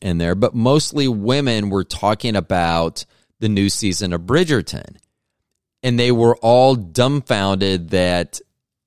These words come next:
there wasn't sex in it. And this really needs to be its own show because people should talk more about sex. But it was,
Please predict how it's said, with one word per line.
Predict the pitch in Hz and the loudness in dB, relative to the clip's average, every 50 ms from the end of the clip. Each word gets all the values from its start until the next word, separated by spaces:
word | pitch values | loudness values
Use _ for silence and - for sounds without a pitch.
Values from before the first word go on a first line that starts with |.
| _ _ _ _ _ _ _ _ _ _ _ | _ _ _ _ _ _ _ _ _ _ _
there | 117 95 110 110 107 | -2 2 4 4 4
wasn't | 104 95 101 98 95 90 80 90 85 82 - - | 2 2 0 0 0 -2 -4 -6 -8 -10 -10 -10
sex | - - - 175 185 - - - | -8 -6 -4 -4 -6 -6 -10 -10
in | - 65 57 | -10 -12 -14
it. | - - _ - _ _ _ _ _ _ | -16 -20 _ -20 _ _ _ _ _ _
And | 123 147 185 | -2 2 2
this | 208 196 - | 2 2 2
really | 170 151 127 117 110 | 2 2 4 4 2
needs | 104 104 101 92 82 | 2 0 0 0 -2
to | 92 | -2
be | 85 78 87 87 85 85 | 0 0 0 2 2 0
its | 80 85 - - | -2 -4 -4 -2
own | 95 87 82 80 | -2 -2 -2 -4
show | - - - - 78 73 65 62 | -6 -6 -4 -2 -2 -2 -4 -6
because | 65 71 87 85 - - 98 90 87 87 85 85 82 - - _ _ | -6 -8 -8 -8 -4 -4 -2 -2 -2 -2 -4 -6 -6 -8 -12 _ _
people | - - - 139 135 - 120 113 107 | -14 -8 -6 -6 -6 -6 -6 -6 -6
should | 101 - - 101 80 - | -6 -4 -6 -6 -8 -8
talk | - - - 92 92 90 - - | -12 -6 -2 -2 -2 -2 -4 -8
more | 80 76 78 80 80 80 | -8 -6 -4 -4 -4 -4
about | 76 65 - _ _ _ 73 69 65 65 60 - - _ _ _ _ _ _ _ _ _ _ _ | -4 -6 -10 _ _ _ -10 -8 -6 -8 -8 -10 -14 _ _ _ _ _ _ _ _ _ _ _
sex. | - - - - 80 64 - - _ - - - - _ _ _ _ _ _ _ _ _ | -10 -8 -4 -4 -4 -4 -6 -12 _ -14 -14 -14 -14 _ _ _ _ _ _ _ _ _
But | - 120 120 104 - _ _ _ _ _ _ _ _ _ _ _ _ _ _ _ _ _ _ _ _ _ _ _ _ _ _ _ _ _ _ _ | 2 2 2 2 0 _ _ _ _ _ _ _ _ _ _ _ _ _ _ _ _ _ _ _ _ _ _ _ _ _ _ _ _ _ _ _
it | 131 131 | 4 4
was, | 131 131 131 127 120 107 104 - | 6 6 6 6 6 2 0 -6